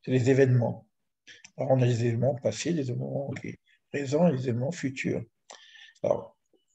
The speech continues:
le passé, il dit que le passé n'existe pas parce qu'il est passé, le futur n'existe pas parce qu'il est futur, donc il reste un impré-, l'instant présent. Mais l'instant présent, il est déjà passé, parce que c'est un instant.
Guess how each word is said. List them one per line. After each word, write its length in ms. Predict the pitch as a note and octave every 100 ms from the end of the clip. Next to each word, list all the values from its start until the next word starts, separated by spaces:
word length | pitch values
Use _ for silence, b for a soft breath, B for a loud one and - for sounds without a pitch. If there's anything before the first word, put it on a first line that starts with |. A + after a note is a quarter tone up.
| -
le 120 | C#3+
passé, 340 | D3 D#3 - F3+
il 80 |
dit 120 | C3 C#3
que 80 |
le 80 | C3+
passé 240 | C3+ B2+ C#3
n'existe 380 | B2+ B2 C#3
pas 160 | C3+ C3+
parce 140 | C3
qu'il 100 | C3
est 40 | B2+
passé, 320 | B2 - F3+
le 120 | G3+
futur 420 | F3 C3 E3 D#3+
n'existe 400 | C3 B2 C#3 -
pas 180 | B2+ C3+
parce 220 | B2+ B2
qu'il 120 | - B2
est 60 |
futur, 320 | B2 A2 F#3 G3 B B B
donc 200 | C#3+ C#3
il 80 | D3+
reste 200 | C3+ C3
un 120 | D#3 C#3+
impré-, 420 | C#3 C3 B2+ -
l'instant 340 | A#2 - C3+
présent. 440 | - B2 A#2+ B2 - b b _ -
Mais 100 | B2
l'instant 300 | C3 - E3
présent, 280 | - C3 F#3
il 80 |
est 40 | D3
déjà 200 | B2 A#2+
passé, 360 | D#3+ - G#3 - C#3
parce 100 | C3
que 100 | A#2+
c'est 140 | -
un 100 | B2+
instant. 380 | B2+ - C#3